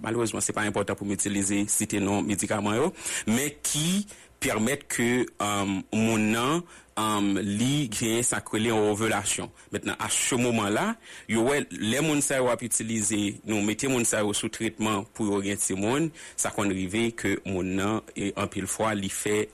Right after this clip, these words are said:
environ deux embryons. C'est pour qui ça? C'est parce que yo stimulé, euh, ovaire yo, et bien, gen deux ovules, deux ovocytes, et qui pral faire que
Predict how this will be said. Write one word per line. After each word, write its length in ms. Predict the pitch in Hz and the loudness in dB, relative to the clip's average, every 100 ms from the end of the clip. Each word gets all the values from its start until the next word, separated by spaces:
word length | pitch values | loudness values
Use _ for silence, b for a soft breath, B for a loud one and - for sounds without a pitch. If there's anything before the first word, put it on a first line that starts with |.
| 95 | -6
environ 520 | 98 98 101 107 113 B B B | -4 -2 0 0 0 B B B
deux 460 | 95 85 120 123 117 | -12 -4 0 2 2
embryons. 640 | 107 95 98 98 107 156 185 | 0 0 0 2 2 0 -2
C'est 180 | - - | -6 -4
pour 120 | 107 | -4
qui 100 | 104 | -2
ça? 140 | 113 | 0
C'est 120 | 117 | -2
parce 240 | - - - | -2 -4 -2
que 120 | 127 | 0
yo 140 | 98 | 0
stimulé, 600 | 95 - 123 120 113 113 - | 0 0 0 2 2 2 0
euh, 160 | 101 90 | -2 0
ovaire 400 | 104 101 98 98 | 0 0 2 2
yo, 280 | 107 160 220 B B | 2 2 -2 B B
et 80 | - | -6
bien, 260 | 87 101 107 92 | -2 -2 -2 -2
gen 280 | 95 95 | 0 0
deux 240 | 95 87 131 | -2 0 2
ovules, 560 | 139 117 95 101 127 | 4 2 0 0 0
deux 100 | 101 | 0
ovocytes, 640 | 110 123 117 113 - 101 - B B | 2 2 2 0 0 -2 -6 B B
et 140 | - 113 | -2 -2
qui 160 | 110 | -2
pral 220 | 101 95 95 | -4 -4 -4
faire 260 | - 113 | -4 -4
que 240 | - 101 | -2 -2